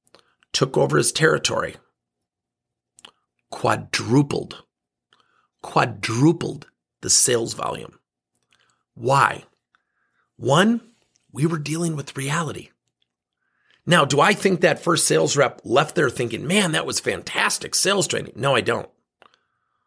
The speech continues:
Do I think Craig thought it was helpful as he started his sales career? Yeah, I do.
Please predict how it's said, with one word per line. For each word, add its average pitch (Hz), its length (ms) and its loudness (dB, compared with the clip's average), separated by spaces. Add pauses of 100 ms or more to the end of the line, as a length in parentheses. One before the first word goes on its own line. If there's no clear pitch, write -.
(680)
Do 127 160 0
I 151 120 6
think 135 320 -2
Craig - 560 0 (760)
thought 147 160 0
it 135 60 0
was 120 160 -2
helpful 175 400 2
as 139 100 2
he 113 80 -4
started 151 360 2
his 117 120 0
sales 82 300 0
career? 175 300 0
Yeah, 135 160 0
I 107 80 0
do. - 300 -6